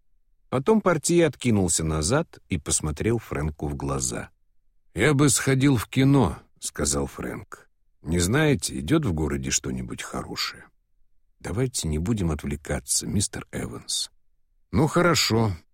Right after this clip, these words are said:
я теряю рассудок. И что дальше? Мы хотим вам помочь, мистер Эванс.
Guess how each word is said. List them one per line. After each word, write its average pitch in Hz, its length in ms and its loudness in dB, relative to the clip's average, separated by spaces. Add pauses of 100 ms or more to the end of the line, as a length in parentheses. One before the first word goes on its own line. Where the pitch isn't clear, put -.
(200)
я 127 320 0
теряю 98 480 2
рассудок. 73 800 -2
И 69 80 -4
что - 240 0
дальше? 90 640 0 (440)
Мы - 160 0
хотим - 440 -4
вам 85 200 0
помочь, 117 560 0
мистер - 400 -8
Эванс. - 560 -6